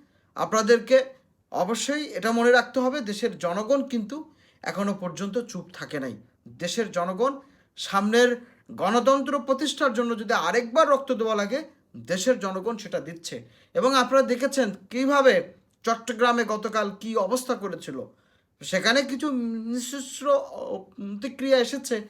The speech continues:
কে কাকে সেভ করার জন্য কাজ করেছে, ওগুলো আমরা এ-, এখন কাউন্ট করছি না, but জনগণ যে এখন জাগ্রত আছে,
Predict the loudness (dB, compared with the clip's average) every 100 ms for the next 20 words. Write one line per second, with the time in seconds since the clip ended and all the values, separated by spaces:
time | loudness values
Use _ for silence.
0 | _ _ _ 4 6 6 2 2 0 -2
1 | 0 0 0 -2 -6 -4 -4 -4 -6 -6
2 | -6 -6 -4 -2 0 2 0 -6 -10 -20
3 | _ _ _ -10 -6 -4 -6 -10 -16 -20
4 | -16 -4 -2 0 -2 0 2 2 2 0
5 | 0 -2 0 4 4 4 -8 _ _ _
6 | _ 0 4 4 4 2 2 0 -2 -4
7 | -10 -20 _ _ -20 -10 -2 -2 -2 -4
8 | 2 2 2 -4 -10